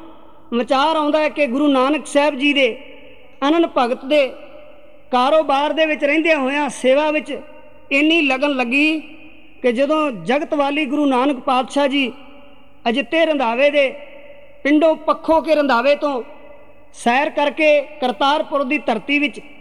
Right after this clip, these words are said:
ਜਾਂਦੇ ਤਾਂ ਇਹ ਬਾਬਾ ਬੁੱਢਾ ਸਾਹਿਬ ਜੀ ਨਾਲ ਹੀ ਚਲੇ ਜਾਂਦੇ। ਇੱਥੋਂ ਤੱਕ ਕਿ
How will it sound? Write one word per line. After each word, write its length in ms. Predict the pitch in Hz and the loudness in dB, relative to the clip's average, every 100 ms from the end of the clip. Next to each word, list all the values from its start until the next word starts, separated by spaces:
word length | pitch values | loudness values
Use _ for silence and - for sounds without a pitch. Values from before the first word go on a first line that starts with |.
| - - - | -20 -18 -6
ਜਾਂਦੇ 540 | 185 247 277 285 311 302 - - - - - - | -2 0 2 2 2 -2 -16 -20 -20 -20 -10 -2
ਤਾਂ 140 | 262 - | -2 0
ਇਹ 200 | 302 320 294 - - - - 196 | 2 2 0 -6 -18 -18 -16 -4
ਬਾਬਾ 340 | 226 247 311 | -2 2 0
ਬੁੱਢਾ 280 | 302 339 302 | 0 -2 -2
ਸਾਹਿਬ 280 | - 294 277 | -2 -2 -2
ਜੀ 240 | 277 214 - - - - - - - - - - - | -4 -4 -10 -20 -20 -20 -20 -20 -20 -20 -20 -10 0
ਨਾਲ 340 | 220 247 302 | 2 2 2
ਹੀ 80 | 349 | 0
ਚਲੇ 200 | 262 277 | 0 0
ਜਾਂਦੇ। 420 | 269 262 262 277 269 - - - - | 0 0 0 0 -6 -20 -20 -8 0
ਇੱਥੋਂ 320 | 285 302 320 | 0 0 -2
ਤੱਕ 240 | 311 302 - | -2 -2 -2
ਕਿ 200 | 294 | -2